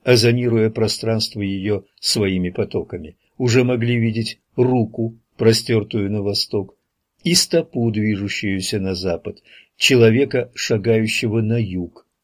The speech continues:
В облаках огненных на фоне ночного неба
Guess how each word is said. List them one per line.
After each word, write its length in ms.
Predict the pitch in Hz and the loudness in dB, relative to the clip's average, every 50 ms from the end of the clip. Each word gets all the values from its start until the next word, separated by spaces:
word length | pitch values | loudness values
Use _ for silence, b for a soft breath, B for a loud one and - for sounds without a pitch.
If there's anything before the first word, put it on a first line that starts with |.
| _ _ _ _ _ _ | _ _ _ _ _ _
В 80 | - 107 | 0 0
облаках 560 | 107 95 113 113 107 - 104 101 98 - _ - | 2 4 4 4 4 4 0 -2 -4 -6 _ -2
огненных 600 | 127 107 92 90 87 90 92 90 87 82 - - | 0 0 0 0 -2 -4 -4 -4 -6 -8 -8 -8
на 140 | 98 98 | -8 -8
фоне 260 | 92 - 101 92 87 85 | -6 -4 -4 -4 -4 -6
ночного 480 | 87 90 - - - 98 90 85 90 | -8 -8 -8 -8 -8 -6 -6 -4 -4
неба 400 | 90 87 85 85 82 82 85 - | -4 -4 -6 -8 -6 -8 -8 -10